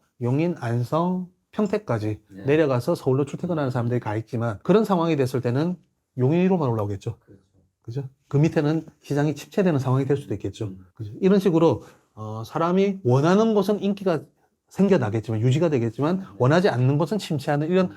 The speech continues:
Speaker 1: 양극화 현상이 일어날 가능성이 높죠.
Speaker 2: 네.
Speaker 1: 그래서 이번 일기 신도시 정책을 보시면은
Speaker 2: 네.
Speaker 1: 타겟은 네 군데 정도로 보여요,
Speaker 2: 어.
Speaker 1: 저는. 왜냐면 분당이 메인이고요.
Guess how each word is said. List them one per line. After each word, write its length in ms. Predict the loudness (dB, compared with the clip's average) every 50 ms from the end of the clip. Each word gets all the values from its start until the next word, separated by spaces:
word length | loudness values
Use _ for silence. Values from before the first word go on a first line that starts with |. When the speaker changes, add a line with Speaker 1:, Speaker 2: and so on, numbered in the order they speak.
| -14 -10 -4
Speaker 1:
양극화 400 | -2 0 0 0 0 0 0 2
현상이 320 | 2 2 0 0 -2 -2
일어날 280 | 0 0 0 0 0 -2
가능성이 360 | -2 -4 -6 -4 -4 -2 -4
높죠. 360 | -4 -4 -8 -8 -8 -8 -8 -10 _ _
Speaker 2:
네. 80 | -20 -20 _ _
Speaker 1:
그래서 460 | 0 2 2 4 4 4 2 2 0 -4 -14 -20 _ _ 2
이번 240 | 4 4 4 4 4
일기 260 | 2 2 2 2 0
신도시 480 | 0 0 0 0 0 0 0 0 -2 -2
정책을 480 | -2 -2 -4 -2 0 2 2 2 2 2
보시면은 720 | 0 -2 -2 0 2 2 2 2 2 0 0 -2 -6 -8
Speaker 2:
네. 60 | -14 -20 -20 -8 _
Speaker 1:
타겟은 500 | 0 2 2 2 2 2 2 0 0 0
네 240 | 0 0 0 0 0
군데 280 | 0 0 2 2 2
정도로 380 | 0 0 -2 -2 -2 -2 -2 -4
보여요, 360 | -6 -6 -4 -4 -4 -4 -4
Speaker 2:
어. 20 |
Speaker 1:
저는. 240 | -4 -6 -6 -4 -4
왜냐면 380 | -2 -2 0 0 0 -2 -2 -2
분당이 440 | 0 0 0 2 2 2 2 2 2
메인이고요. 680 | 2 2 2 2 2 0 -2 -2 -4 -6 -6 -6 -8